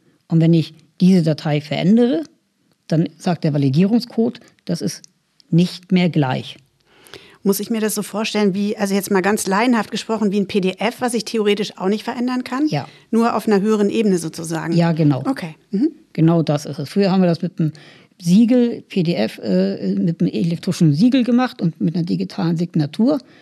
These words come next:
Speaker 1: Das hat ein paar Nachteile. Jetzt, wenn wir zu technisch werden, ne? Also wenn der, wenn der Aussteller wegfällt, wir,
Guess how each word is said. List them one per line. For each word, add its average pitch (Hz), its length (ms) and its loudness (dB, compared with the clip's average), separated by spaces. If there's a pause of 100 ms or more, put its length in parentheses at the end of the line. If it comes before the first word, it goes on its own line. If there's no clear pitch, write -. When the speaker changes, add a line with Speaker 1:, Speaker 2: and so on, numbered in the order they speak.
(420)
Speaker 1:
Das - 160 -2
hat 151 140 -2
ein - 60 -20
paar 139 160 -4
Nachteile. 170 520 -2
Jetzt, 143 160 0
wenn 151 140 4
wir 143 100 0
zu 143 160 -6
technisch 175 380 -2
werden, 160 360 2
ne? 170 320 0
Also 151 220 -4
wenn 143 180 0
der, 131 180 -6 (500)
wenn 139 160 2
der 127 220 -4
Aussteller 151 680 0
wegfällt, 165 520 -2
wir, 156 220 -4